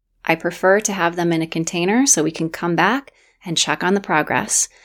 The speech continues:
because one-off sessions are great for tune-ups, and I offer them to clients that are not first timers.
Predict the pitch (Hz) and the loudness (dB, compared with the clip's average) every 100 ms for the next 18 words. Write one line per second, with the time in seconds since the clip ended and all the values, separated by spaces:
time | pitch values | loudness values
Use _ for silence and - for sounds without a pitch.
0 | - - 160 180 165 - - _ _ - | -20 -8 -4 0 2 2 0 _ _ -4
1 | 170 185 208 226 247 226 220 - 262 254 | 4 6 8 6 6 4 4 4 4 2
2 | - 170 170 - 160 156 170 262 - - | 2 0 0 -4 -4 4 6 6 2 -4
3 | - 175 - 196 185 302 - - - - | 0 2 2 4 6 4 4 2 2 0
4 | _ - 175 185 - 170 170 170 - 214 | _ 2 2 2 0 0 2 2 2 2
5 | 226 240 254 254 - 190 180 190 - - | 4 4 4 2 -2 0 2 2 0 0
6 | 180 165 165 - - 208 220 - 240 226 | 2 2 2 2 2 2 2 0 2 2
7 | 170 - - - | 2 0 0 -2